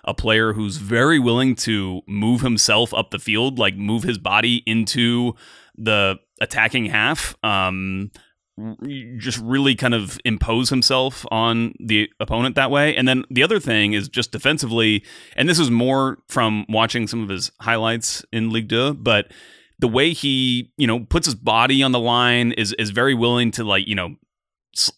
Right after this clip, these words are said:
slide tackle, like, go to ground to block shots. Like, that doesn't, to me, feel like the kind of game that Miles Robinson played. Miles seemed like he played a lot, the game a lot on his feet. He, in fact, his balance is incredible. He hardly ever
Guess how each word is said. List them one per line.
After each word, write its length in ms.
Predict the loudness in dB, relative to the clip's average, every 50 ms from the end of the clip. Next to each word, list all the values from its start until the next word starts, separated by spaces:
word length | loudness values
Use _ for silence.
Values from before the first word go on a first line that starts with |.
| _ -10 -4 -2
slide 340 | 0 2 2 2 2 2
tackle, 340 | 2 0 0 0 0 0 0
like, 200 | 2 2 0 2
go 100 | 2 0
to 60 | 0
ground 360 | 2 2 2 2 2 2 2 0
to 40 | -2
block 280 | 0 0 0 0 0 0
shots. 400 | -2 0 0 2 0 0 0 -2
Like, 160 | -2 -2 0
that 280 | 0 0 0 0 -2 -2
doesn't, 460 | 0 0 0 0 -4 -6 -12 -10 -6
to 100 | -4 -2
me, 320 | 0 2 2 2 2 0 -4
feel 240 | -4 -2 0 2 2
like 180 | 2 0 0
the 80 | -2 -4
kind 180 | -4 -2 -2 -2
of 60 | 0
game 200 | 0 0 0 0
that 60 | 0
Miles 280 | 0 0 0 0 0 0
Robinson 380 | -2 -2 -2 -2 -4 -4 -6 -6
played. 320 | -2 0 0 2 2 2
Miles 420 | 4 4 4 4 4 2 0 -2 -4 -6 -18 -20 -20 -16 -8 -4
seemed 260 | 0 0 2 2 2
like 160 | 0 0 -2
he 100 | -4 -6
played 240 | -2 -2 0 0 0
a 60 | 0
lot, 180 | 0 0 0 -2 -4
the 80 | -6
game 240 | -2 0 0 2 0
a 40 | 2
lot 200 | 0 0 0 0
on 140 | 0 0 0
his 120 | 0 0 0
feet. 220 | 0 -2 -2 -2 -4
He, 400 | -2 0 0 0 0 -2 -4 -8 _ _ -6
in 80 | -6 -2
fact, 180 | -2 -2 -2 -2
his 100 | -4 -4
balance 400 | -2 0 2 2 0 0 -2 -4
is 60 | -6
incredible. 500 | -8 -10 -6 -2 -2 -2 -2 -2 -4 -6
He 80 | -4
hardly 320 | -2 -2 -2 0 2 2 2
ever 320 | 2 2 2 0 -2 -2